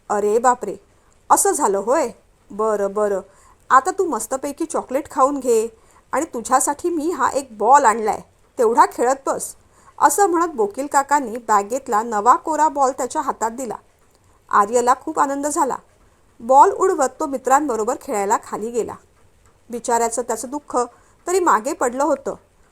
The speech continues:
पण वहिनींचं काय? आपलं दुःख त्या कशा मागे टाकणार होत्या? "नेमकं झालं तरी काय? मला कळेल का?" बोकिलांनी विचारलं. बोकिल आणि विशाल शाळेत, शाळेतले चांगले मित्र आणि सहकारी होते.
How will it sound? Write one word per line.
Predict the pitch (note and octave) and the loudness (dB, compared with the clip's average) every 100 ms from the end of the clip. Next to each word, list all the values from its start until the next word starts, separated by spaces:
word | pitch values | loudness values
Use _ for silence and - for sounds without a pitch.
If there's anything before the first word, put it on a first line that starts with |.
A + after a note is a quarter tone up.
| _ - | _ -6
पण | F#4+ | -2
वहिनींचं | D#4+ D4+ D#4 E4 E4+ | 0 0 0 -2 -4
काय? | D#4+ C4+ C4 B3+ - _ _ _ _ - | 0 4 4 2 -10 _ _ _ _ 2
आपलं | A3 A3 C4+ | 2 2 -2
दुःख | G#3+ G#3 C#4+ | -2 -4 -4
त्या | D4 D#4 | -2 -2
कशा | - G3 C#4+ | -4 -4 -2
मागे | E4+ C#4+ | 0 0
टाकणार | C#4+ C4 C4+ C4+ | 0 2 2 2
होत्या? | C4+ C4 A#3+ B3 - _ _ _ _ _ - | 0 0 0 0 -4 _ _ _ _ _ -10
"नेमकं | - D4 D#4 F#4+ | -6 -4 -4 -4
झालं | C4 F#3+ B3 | -4 -4 -4
तरी | D#4 D#4 | -2 -2
काय? | C#4 B3+ C4 C#4 - _ | 4 6 6 0 -12 _
मला | - G#3+ A3 | -8 0 0
कळेल | A3 A3+ B3+ | 0 2 2
का?" | B3 G#3 F4 F4 _ _ _ _ - | 4 4 6 2 _ _ _ _ 0
बोकिलांनी | A#3+ A#3+ C4+ G3 F#3+ | 0 0 -4 -4 -6
विचारलं. | B3 D4+ E4+ C#4 G#3 - _ _ _ _ _ | -10 -2 0 0 -2 -16 _ _ _ _ _
बोकिल | B3+ D4+ D4+ G4+ | 0 2 4 4
आणि | G4+ G4 | 4 2
विशाल | D#4 C#4+ D4+ A3+ - _ _ | -2 0 2 2 -2 _ _
शाळेत, | - D#4+ C4+ D4 D#4+ - _ _ _ - | -2 8 8 8 2 -8 _ _ _ -2
शाळेतले | - A#3+ C4 - F#4 | 6 8 8 2 -2
चांगले | - B3 A3+ D4 | 0 -2 -2 -4
मित्र | B3+ A#3+ | -4 2
आणि | C4+ C4 | 2 2
सहकारी | D4 B3+ - A3+ C4+ | -2 -6 -2 -2 0
होते. | C#4+ A3 - | -2 -4 -10